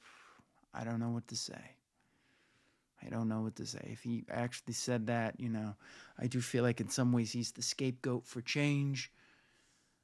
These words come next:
But in some ways that's the way it happens. And I wish he was on the stand so somebody could ask him, "Why didn't you just take your knee off of him for a second? Why did you kill him? Did you not know you killed him?"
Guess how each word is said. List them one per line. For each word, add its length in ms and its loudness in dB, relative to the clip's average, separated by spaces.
But 220 -8
in 60 -20
some 220 0
ways 200 2
that's 240 -4
the 100 -4
way 240 0
it 160 -4
happens. 680 -8
And 160 -4
I 100 0
wish 240 2
he 80 -2
was 180 -2
on 120 4
the 60 4
stand 400 2
so 100 -2
somebody 280 0
could 140 0
ask 340 2
him, 320 -4
"Why 120 -2
didn't 200 2
you 60 -4
just 300 -6
take 260 -8
your 100 -4
knee 200 -4
off 240 -10
of 120 -10
him 120 -10
for 120 -12
a 60 -10
second? 480 -8
Why 160 -4
did 140 -4
you 80 -4
kill 240 -6
him? 160 -10
Did 160 -6
you 80 0
not 380 0
know 300 2
you 160 -2
killed 360 -8
him?" 120 -20